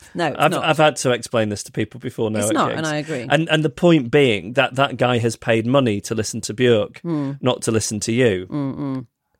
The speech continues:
Speaker 2: I
Speaker 1: And
Speaker 2: think
Speaker 1: I
Speaker 2: you
Speaker 1: actually think an outdoor gig, it's worse, 'cause I think the sound is never good at these things.
Speaker 2: No.
Speaker 1: And I think that indoors it's, it's always louder. Outdoors you can hear people talking more,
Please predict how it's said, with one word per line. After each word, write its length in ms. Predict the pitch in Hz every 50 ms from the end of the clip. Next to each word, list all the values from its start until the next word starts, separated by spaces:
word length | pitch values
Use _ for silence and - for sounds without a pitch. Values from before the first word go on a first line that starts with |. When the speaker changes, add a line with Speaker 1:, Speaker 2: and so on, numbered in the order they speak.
| _ _
Speaker 2:
I 60 | - - -
Speaker 1:
And 80 | 175 170
Speaker 2:
think 100 | 196 294
Speaker 1:
I 40 | 339
Speaker 2:
you 20 |
Speaker 1:
actually 160 | 226 - -
think 200 | - 320 277 247
an 120 | 233 202 202
outdoor 320 | 196 156 160 185 175 165
gig, 240 | 151 170 156 160 117
it's 100 | 143 156
worse, 240 | 170 202 214 190 190
'cause 80 | -
I 40 | 165
think 120 | - 226 -
the 60 | -
sound 260 | - - 202 190 190
is 120 | 170 156 175
never 280 | 185 190 185 143 143
good 180 | 131 135 135 -
at 80 | -
these 200 | - - 120 127 -
things. 320 | - 139 123 127 135 131
Speaker 2:
No. 360 | 165 - 151 147 139 123 107 98
Speaker 1:
And 100 | 170 180
I 80 | 196
think 300 | 202 - 220 196 180 156
that 160 | - 180 - 202
indoors 480 | 226 233 226 196 196 190 170 156 139
it's, 220 | 151 - 143 - - _ -
it's 220 | - 165 160 - - -
always 280 | 185 185 175 170 147
louder. 380 | 170 170 180 185 175 170 - 151
Outdoors 560 | 104 175 208 208 - 170 190 170 147 139 127
you 60 | 160 160
can 280 | - - 190 180 170 165
hear 160 | 170 151 151
people 240 | 165 156 - 147 139
talking 420 | - 165 156 143 - 127 131 135
more, 340 | 147 147 139 135 131 127